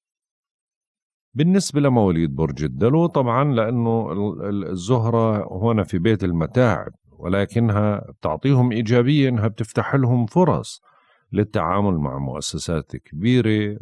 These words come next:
تقديم طلبات أو ممكن يتوافق عليهم أو يشتغلوا بشركة كبيرة أو ينتهي موضوع له علاقة بالسجن، له علاقة بمحكمة، بمستشفى، أشخاص بتكون مريضة بتخرج من المستشفى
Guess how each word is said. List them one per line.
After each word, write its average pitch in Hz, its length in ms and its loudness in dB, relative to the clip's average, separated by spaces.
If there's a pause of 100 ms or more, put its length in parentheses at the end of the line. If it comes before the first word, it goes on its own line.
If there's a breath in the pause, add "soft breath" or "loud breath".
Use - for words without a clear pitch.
تقديم 85 400 -2
طلبات 76 560 -4
أو 82 280 -4
ممكن 78 540 -4
يتوافق 107 600 -2
عليهم 98 400 -2
أو 82 180 -4
يشتغلوا 123 600 0
بشركة 95 480 -4
كبيرة 92 500 0 (540 soft breath)
أو 110 180 2
ينتهي 101 800 0
موضوع 78 720 0
له 78 180 -4
علاقة 90 540 -2
بالسجن، 104 880 0
له 69 260 -8
علاقة 73 480 -6
بمحكمة، 101 840 -2
بمستشفى، 95 1080 -2
أشخاص 82 480 -4
بتكون 92 280 -4
مريضة 80 400 -2
بتخرج 76 460 -8
من 71 140 -6
المستشفى 95 760 -4